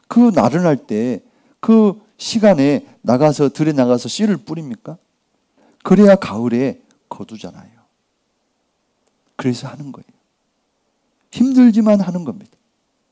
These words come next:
그래서 가끔 하나님 앞에 약속하는 것이 필요하다는 생각이 들어요. 제가 개인적으로 소원한 게 있어요. "올해는 하나님, 어떤 일이 있어도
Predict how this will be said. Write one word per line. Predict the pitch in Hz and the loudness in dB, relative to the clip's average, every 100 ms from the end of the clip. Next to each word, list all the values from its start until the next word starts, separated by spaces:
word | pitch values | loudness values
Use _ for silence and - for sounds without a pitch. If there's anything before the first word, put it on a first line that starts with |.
| _ _ _ _ _ _ | _ _ _ _ _ _
그래서 | 143 139 | -4 -4
가끔 | - 120 - 120 120 - _ _ _ _ _ _ _ | -6 -12 -8 -6 -6 -12 _ _ _ _ _ _ _
하나님 | - 202 202 170 | -2 2 2 2
앞에 | 110 - 123 101 - _ _ - | -4 -4 -4 -4 -6 _ _ -4
약속하는 | 120 127 175 170 160 135 | -2 -2 -4 -2 -2 -2
것이 | 127 113 | -6 -8
필요하다는 | - 165 160 139 123 | -10 -8 -6 -4 -6
생각이 | 117 127 113 98 | -8 -12 -12 -12
들어요. | - - 85 _ _ _ _ _ - | -18 -20 -20 _ _ _ _ _ -4
제가 | 135 131 | 0 0
개인적으로 | - 131 131 117 104 98 110 - _ _ _ _ _ _ _ | 2 0 0 -8 -10 -10 -12 -14 _ _ _ _ _ _ _
소원한 | - 208 220 180 131 | -6 -2 -2 -2 -6
게 | 117 | -10
있어요. | 85 - 80 101 _ _ _ - | -12 -18 -20 _ _ _ _ -10
"올해는 | 104 127 123 98 98 101 80 _ | -4 -2 -2 -4 -8 -12 -16 _
하나님, | - 127 117 98 104 87 _ - | -14 -6 -6 -6 -12 -14 _ -12
어떤 | 110 - 160 165 | -12 -6 -6 -6
일이 | 151 110 | -8 -10
있어도 | - 90 95 95 85 | -10 -16 -14 -14 -16